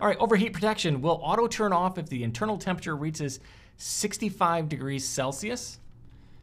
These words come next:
Tip over protection, electric, electronic intelligence design, better accuracy than traditional. So let's see. Looks like Kitty there is trying to knock it over.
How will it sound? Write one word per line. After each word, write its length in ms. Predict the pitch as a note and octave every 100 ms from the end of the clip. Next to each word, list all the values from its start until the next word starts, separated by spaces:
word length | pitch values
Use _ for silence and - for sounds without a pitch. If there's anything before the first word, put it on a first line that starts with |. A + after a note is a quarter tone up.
| -
Tip 260 | - F3+ F3
over 280 | E3+ D#3 D#3
protection, 560 | D3+ G3 G#3+ - A#3+
electric, 400 | B2+ D#3 - F#3 - - C3
electronic 600 | C#3+ - - G3 A#3 -
intelligence 560 | D#3+ D#3+ D#3+ D#3 D#3 D#3
design, 560 | C#3+ B2 A2+ A2+ A#2 - - C#3+
better 200 | D#3 E3
accuracy 680 | C#3+ C#3+ C3 C#3+ C3+ C3 - - - - - -
than 280 | - B2+ A#2+
traditional. 760 | - C3 G#2+ A#2+ A2 F#2+ D#2 - - - - -
So 160 | -
let's 240 | - G#3+ -
see. 800 | - - - C#4 E3 G2+ C#3+ F#3+ - - - - - - - - - - - - - - - - - - - - - - - - - - - - - - - - -
Looks 180 | - -
like 120 | C3+
Kitty 280 | - A3 A3
there 280 | F3+ E3+ E3
is 120 | D3+
trying 240 | - F3+ D3+
to 60 |
knock 300 | C#3 D#3 D#3
it 60 | D3+
over. 460 | F#3+ C#3+ C3 -